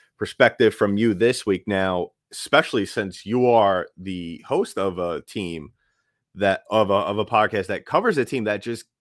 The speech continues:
got to the outside looking in. Now, what can we say, or what can you say in your unbiased opinion, Seth? What is going on with the Minnesota Wild?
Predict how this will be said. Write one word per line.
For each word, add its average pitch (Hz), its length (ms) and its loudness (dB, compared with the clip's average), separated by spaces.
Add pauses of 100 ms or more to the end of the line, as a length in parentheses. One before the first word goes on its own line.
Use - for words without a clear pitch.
(500)
got 170 280 4
to 110 140 -4
the 85 140 -4
outside 65 580 -8
looking 76 320 -16
in. 65 280 -16
Now, 107 340 -4 (800)
what 139 240 2
can 185 160 2
we 156 140 -2
say, 123 720 2 (420)
or 107 160 -2
what 120 180 -2
can 131 140 -8
you 135 100 -8
say 104 420 -4
in 98 180 -12
your 92 220 -8
unbiased 107 760 -4
opinion, 85 460 -12
Seth? 78 340 -12
What 101 220 -4
is 127 120 -8
going 113 340 -2
on 107 200 -4
with 92 120 -8
the 87 60 -12
Minnesota 90 460 -8
Wild? 82 520 -4